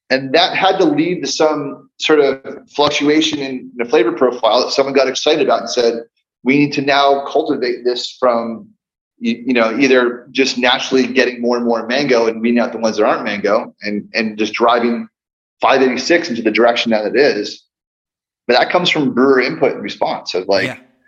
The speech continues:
Speaker 1: "This is mango. We want more mango 'cause mango is delicious to," like, one thing I've never understood is, like,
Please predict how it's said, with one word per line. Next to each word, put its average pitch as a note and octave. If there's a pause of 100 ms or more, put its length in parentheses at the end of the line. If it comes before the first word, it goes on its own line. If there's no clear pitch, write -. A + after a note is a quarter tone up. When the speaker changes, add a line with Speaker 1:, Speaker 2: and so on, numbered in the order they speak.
(440)
Speaker 1:
"This -
is C3
mango. C3
We B2+
want D3
more C3
mango A#2
'cause F#2+
mango A#2
is A#2
delicious B2
to," G#2 (680)
like, D#3+
one B3+
thing A3
I've C#3+
never A#2+
understood A2+
is, G#2
like, A2